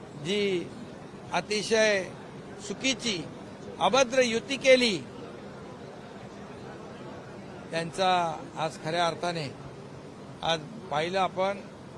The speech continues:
तर या महाराष्ट्रामध्ये हे दुर्दैवी ज्यांनी बाळासाहेबांनी ज्यांना दूर ठेवलं त्यांच्या गळाभेट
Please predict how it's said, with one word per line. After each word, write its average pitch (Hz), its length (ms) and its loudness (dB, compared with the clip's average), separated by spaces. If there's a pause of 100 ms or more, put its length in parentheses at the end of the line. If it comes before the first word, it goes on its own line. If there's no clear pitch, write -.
(360)
तर 185 300 4 (960)
या 175 140 4
महाराष्ट्रामध्ये 175 920 0 (720)
हे 165 140 -2
दुर्दैवी 170 560 0
ज्यांनी 175 600 0 (500)
बाळासाहेबांनी 180 720 2
ज्यांना 175 260 -2
दूर 175 280 2
ठेवलं 185 460 0 (420)
त्यांच्या 180 300 0
गळाभेट 180 460 4